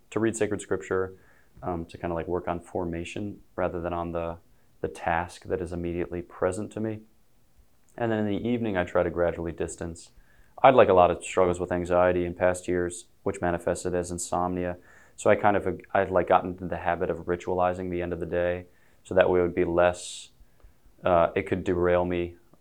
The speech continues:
less often or less terribly. Um, and I think part of that is, like, distancing from screens at the, at the end of the day and at the beginning of the day,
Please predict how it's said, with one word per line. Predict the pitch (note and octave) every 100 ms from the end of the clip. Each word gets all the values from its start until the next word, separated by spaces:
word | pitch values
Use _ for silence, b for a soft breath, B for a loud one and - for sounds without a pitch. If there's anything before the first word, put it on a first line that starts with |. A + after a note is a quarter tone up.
| -
less | F2 E2
often | E2+ E2+ - F#2 F2 F2
or | - E2+
less | E2 D#2+ - - -
terribly. | - F2 F2 G2 G2 b b b b b _ -
Um, | G#2+ G2+ F#2 F#2 F2+ -
and | A2+ G#2+
I | G#2
think | A#2
part | - - D3
of |
that | D3
is, | G#2+
like, | F#2 F2+ -
distancing | A2+ A2+ G#2 G2+
from | F#2+ F2+
screens | - - F#2+ F2+
at | F2
the, | F2 - -
at | -
the | F#2
end | F#2+
of |
the | F#2
day | F#2
and | F2
at |
the | E2
beginning | E2+ F2 E2+
of | F2
the | E2
day, | E2+ E2+